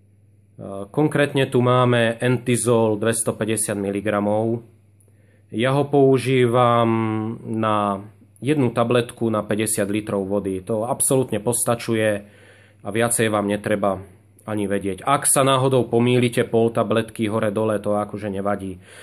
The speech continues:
Ten entizol tam zostáva a metabolizuje až v telíčku tej rybičky, čiže teraz sa dostávame aj k tej problematike,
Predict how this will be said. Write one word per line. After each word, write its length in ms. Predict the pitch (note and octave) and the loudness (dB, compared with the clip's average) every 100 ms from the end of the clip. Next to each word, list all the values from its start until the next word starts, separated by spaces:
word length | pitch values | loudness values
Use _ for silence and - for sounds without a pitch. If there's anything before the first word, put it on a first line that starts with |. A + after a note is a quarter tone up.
| - | -10
Ten 160 | G#2+ A2 | -2 0
entizol 400 | A#2 B2 A2+ A#2 A#2 | 0 0 2 2 0
tam 160 | G#2+ | -2
zostáva 720 | G2+ A2 - A#2 A2+ A2+ A2 | -2 -2 0 2 2 2 0
a 80 | G2+ | 0
metabolizuje 960 | A#2 B2+ C3+ B2+ A#2+ A2+ A2+ A2 G#2 G2+ | -2 0 2 2 2 2 0 0 -2 -2
až 480 | A#2+ B2 A#2+ - - _ - - - | 0 2 0 -6 -12 _ -20 -20 -20
v 40 | - | -12
telíčku 480 | - A#2+ A#2+ - A#2+ | -4 0 0 -2 -4
tej 240 | A#2 G#2 | -2 0
rybičky, 480 | G2+ G#2 A#2 - G#2 | 0 -2 -4 -4 -8
čiže 560 | G2 G#2+ F#2+ G2 G2 F#2+ _ _ - - - - - - | -8 -8 -4 -4 -4 -10 _ _ -20 -20 -20 -20 -14 -4
teraz 320 | A#2 A2+ - | -2 0 0
sa 20 | |
dostávame 800 | A2 A#2 - A#2 A2+ A2 A2 A2 | -2 -2 0 0 2 0 0 -2
aj 160 | A2 G#2+ | -2 -4
k 60 | - | -2
tej 100 | G#2+ G2+ | -4 -2
problematike, 960 | A2 G#2 G#2 G#2 G#2+ G#2 G#2+ G2+ F2+ | -4 -2 -2 -4 -6 -4 -2 -2 -4